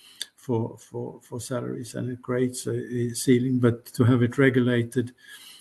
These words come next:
uh, too strictly from, from, from a community perspective is, is politically extremely difficult. And I think that's, that's been the case for a country like Hungary as well, for slightly but not completely different reasons. But I think the,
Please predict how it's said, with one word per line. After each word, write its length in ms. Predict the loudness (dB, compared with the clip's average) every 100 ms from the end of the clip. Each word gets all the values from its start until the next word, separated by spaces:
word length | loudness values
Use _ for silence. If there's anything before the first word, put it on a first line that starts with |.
| _ -12
uh, 40 | -10 -2
too 180 | 2 2
strictly 640 | 2 2 2 2 2 2
from, 560 | -2 -2 0 0 -2 -4
from, 640 | -10 -6 -4 -4 -8 -12
from 680 | -14 -8 -6 -6 -6 -8 -8
a 40 |
community 500 | -4 6 10 10 6
perspective 680 | 2 0 -4 -2 -4 -4 -6
is, 200 | -4 -4
is 200 | -6 -12
politically 680 | -10 -4 -4 -4 -6 -4 -4 -6 -20 _ _ _
extremely 480 | -8 2 8 10 8
difficult. 500 | 4 2 0 -4 -2
And 140 | 2 4
I 40 |
think 260 | 4 4 4
that's, 280 | 2 2 -2
that's 260 | -2 0
been 220 | 2 2
the 80 | 2
case 320 | 2 2 2
for 140 | 0 -4
a 40 |
country 360 | -2 -2 -2 -2
like 180 | -2 0
Hungary 400 | 0 2 2 2
as 100 | 2
well, 300 | 2 2 -6 _ -14 -6
for 100 | -4
slightly 440 | 2 4 4 2
but 220 | 2 0
not 220 | -2 -2
completely 480 | -4 -4 -2 -4 -4
different 420 | -6 -8 -6 -6
reasons. 500 | -4 -6 -6 -8 -8 -14 _ _ _ _ _ _
But 120 | 6
I 60 | 8
think 220 | 10 8
the, 180 | 8